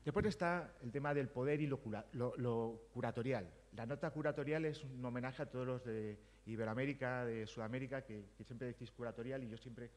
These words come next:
cuando hablo con vosotros, digo conservadores. Los conservadores, no, los curadores, bueno, conservadores o curadores, muchas veces, demasiadas veces, cierto es que tampoco siempre, son, eh, los,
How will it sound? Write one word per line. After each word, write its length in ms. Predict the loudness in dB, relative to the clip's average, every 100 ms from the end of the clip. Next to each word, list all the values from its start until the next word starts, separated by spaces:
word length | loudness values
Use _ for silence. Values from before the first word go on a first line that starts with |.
| -16
cuando 320 | -12 -6 -4
hablo 240 | -4 -4 -6
con 120 | -6
vosotros, 380 | -8 -8 -8 -6
digo 240 | -4 -4 -6 -20 -12 -6
conservadores. 680 | -4 -2 -2 2 2 0
Los 100 | -4
conservadores, 720 | -6 -8 -2 -2 0 -2 -4 -10 -12
no, 120 | -8
los 120 | -8 -6
curadores, 560 | -2 2 2 0 -6
bueno, 200 | -8 -10 -12 -20 -20 -8
conservadores 560 | -4 0 4 6 4 2
o 20 |
curadores, 600 | 0 4 6 6 2 -6 -14 -20 -20 -20 -20 -20 -20 -20 -20 -20 -20 -20 -16
muchas 240 | -4 0 2
veces, 560 | 0 -4 -8 -8 -12 -20 -20 -14
demasiadas 500 | -12 -6 2 4 6
veces, 540 | 4 2 -2 -10 -12 -16 -20 -20 -6
cierto 360 | 2 2 6 6
es 60 |
que 100 | 6
tampoco 380 | 4 2 0 -2
siempre, 540 | 0 0 0 -2 -4 -6 -16 -20 -18 -18 -18 -18 -20 -20 -20 -20 -20 -20 -20 -20 -20 -12
son, 400 | 2 4 6 4 0
eh, 400 | 2 4 2 0
los, 460 | 0 2 2 0